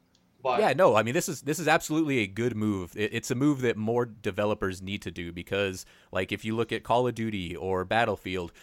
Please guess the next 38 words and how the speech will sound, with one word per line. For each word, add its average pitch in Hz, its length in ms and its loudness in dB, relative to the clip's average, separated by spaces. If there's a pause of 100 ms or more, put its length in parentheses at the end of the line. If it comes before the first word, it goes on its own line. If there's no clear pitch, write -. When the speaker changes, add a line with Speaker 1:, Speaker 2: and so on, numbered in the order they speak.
(140)
Speaker 2:
when 101 160 -6
you're 110 100 -2
selling 135 440 -2
map 110 200 0
packs, 87 300 -4
that's 110 220 -4
all 123 120 0
you're 110 120 -6
doing 98 260 -4
is 87 80 -8
you're 92 100 -8
splitting 135 320 -2
your 90 120 -4
player 98 260 0
base 85 300 -8
and 90 80 -6
you're 92 100 -6
making 98 300 -4
it 90 120 -6
so 95 200 -4
that, 87 160 -4 (260)
so 101 160 -6
that 92 220 -4
people 107 480 0
either 101 220 -2
have 107 180 -2
to 104 80 -4
buy 107 220 4
in 120 280 0
or 98 380 -2
they're 92 160 -4
left 98 280 -4
behind. 107 540 0 (260)
And 98 140 -4
then 95 80 -2
the 92 60 -4
people 120 260 -2
who 107 160 -2